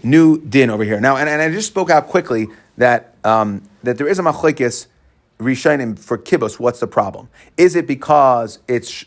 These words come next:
again, sh-, kadesh, we discussed it when it comes to avelos, but we never discussed it. I'm sorry, we discussed it when it comes to cutting the hair. Kadesh lo yikansu lemoed kishem menuvalin. We did not discuss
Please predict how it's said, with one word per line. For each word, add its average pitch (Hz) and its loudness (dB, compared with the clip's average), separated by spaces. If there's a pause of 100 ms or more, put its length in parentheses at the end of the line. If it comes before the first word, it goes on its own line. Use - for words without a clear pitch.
again, 123 -2
sh-, - -20
kadesh, 123 -6
we 139 -6
discussed 135 -4
it 165 -8
when 139 -10
it 127 -12
comes 139 -10
to 127 -14
avelos, 113 -8 (380)
but 113 -4
we 143 -2
never 190 2
discussed 160 -2
it. 123 -4 (400)
I'm 120 -4
sorry, 107 -2
we 117 -6
discussed 170 -6
it 165 -4
when 151 -8
it 139 -12
comes 135 -8
to 120 -6
cutting 120 -6
the 110 -10
hair. 107 -8 (340)
Kadesh 127 -6
lo 123 -6
yikansu 135 -8
lemoed 117 -4 (380)
kishem 107 -6
menuvalin. 120 0 (240)
We 127 0
did 170 0
not 170 2
discuss 135 -2